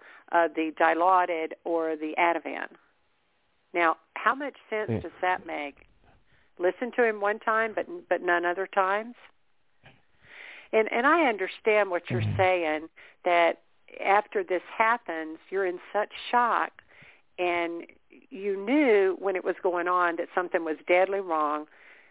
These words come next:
Speaker 1: You tried to fix it. You tried to keep them from doing this to him. They ignored you. You didn't find that out until you got the medical records later. But you are in such a panic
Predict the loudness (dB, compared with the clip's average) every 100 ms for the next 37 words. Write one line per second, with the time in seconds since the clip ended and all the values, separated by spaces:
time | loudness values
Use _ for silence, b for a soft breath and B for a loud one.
0 | B -10 -10 -6 0 2 2 0 -6 -12
1 | -10 -2 -2 -4 -8 -8 -8 -12 -16 -6
2 | 2 4 4 0 -10 -12 -12 _ -10 -10
3 | -8 -4 -4 -4 -10 -4 -2 0 -2 -8
4 | -6 -4 -4 -6 -8 -10 B B -2 0
5 | 0 -2 -4 -2 0 0 -2 -4 -6 -4
6 | -6 b b b _ -10 -2 0 0 -2
7 | 0 2 2 0 2 4 2 0 -10 -6
8 | -2 -2 -4 -4 -6 -6 -8 -6 -6 -6
9 | -12 -14 -4 0 2 2 -2 -6 B B
10 | B 0 0 -2 -10 -6 -2 0 0 -2
11 | -4 -10 -6 0 0 0 -10 -4 -2 -2
12 | -6 -12 -4 -2 0 -2